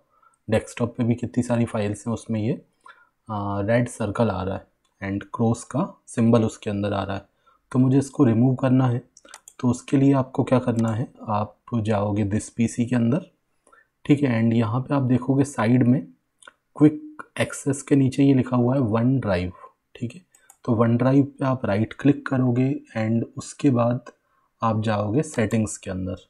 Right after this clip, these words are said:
ठीक है। वन ड्राइव पर्सनल पे आपने राइट क्लिक कर लिया, सेटिंग्स के अंदर आ गए,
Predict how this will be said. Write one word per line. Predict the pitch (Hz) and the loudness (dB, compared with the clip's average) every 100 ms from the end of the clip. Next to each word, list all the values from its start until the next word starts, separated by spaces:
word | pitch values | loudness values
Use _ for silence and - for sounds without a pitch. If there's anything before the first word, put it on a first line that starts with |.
| _ _ _ - | _ _ _ -6
ठीक | 131 | 4
है। | 147 | 4
वन | 104 107 | 4 2
ड्राइव | 113 117 120 117 | 0 0 0 -2
पर्सनल | 113 101 120 120 | -6 -6 -4 -4
पे | 120 | -2
आपने | 117 - - | -6 -6 -6
राइट | 107 101 - | -4 -4 -4
क्लिक | - 127 - | -4 -4 -2
कर | 120 | 0
लिया, | 120 120 120 - _ _ _ _ | 2 2 0 -6 _ _ _ _
सेटिंग्स | - 113 - 139 139 | -6 -4 0 0 0
के | - 135 | -2 0
अंदर | 131 123 | 0 2
आ | 123 | 2
गए, | 117 127 | 0 -2